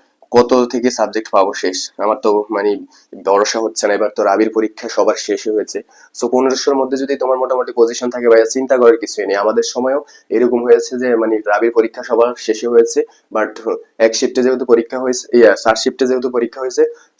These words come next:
so মোটামুটি আটশো নয়শো গেছে। তো আটশো নয়শো গেলে তোমাদের এখন দুই শিফটে তাহলে কত ভাইয়া? চোদ্দ, পনেরোশো বা ষোলোশোর মধ্যে যারা আছো তারা কিন্তু শেষ পর্যন্ত ওয়েট করতে পারো। আর যাদের অন্যান্য ফ্যাসিলিটিস আছে, জিএসটি আছে,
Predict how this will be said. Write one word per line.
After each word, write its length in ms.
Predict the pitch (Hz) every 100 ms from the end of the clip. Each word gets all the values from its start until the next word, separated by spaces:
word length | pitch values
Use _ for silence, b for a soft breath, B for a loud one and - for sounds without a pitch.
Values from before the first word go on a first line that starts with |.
| -
so 160 | 113
মোটামুটি 500 | 113 117 120 113 117
আটশো 440 | 90 107 - - 117
নয়শো 300 | 110 107 110
গেছে। 280 | 104 - 143 b b
তো 80 | -
আটশো 280 | 107 107 -
নয়শো 300 | 117 113 123
গেলে 200 | 117 117
তোমাদের 320 | 113 113 113
এখন 200 | 117 123
দুই 120 | 117
শিফটে 280 | 110 117 117
তাহলে 260 | 110 110 110
কত 180 | 110 110
ভাইয়া? 240 | 117 117 131 b b _
চোদ্দ, 300 | 120 110 117
পনেরোশো 420 | 117 113 113 -
বা 100 | 107
ষোলোশোর 460 | 104 101 101 - 113
মধ্যে 220 | 110 107
যারা 220 | 104 104
আছো 260 | 107 - 135 b b
তারা 200 | 101 107
কিন্তু 320 | 107 113 117
শেষ 280 | 110 - 107
পর্যন্ত 280 | 113 117 113
ওয়েট 180 | 107 104
করতে 260 | 113 113
পারো। 240 | - 113 135 - b
আর 120 | 101 104
যাদের 420 | 104 117 110 -
অন্যান্য 360 | 104 117 117
ফ্যাসিলিটিস 480 | 117 117 117 110 113
আছে, 220 | 110 -
জিএসটি 400 | 98 107 104 -
আছে, 260 | 107 107 110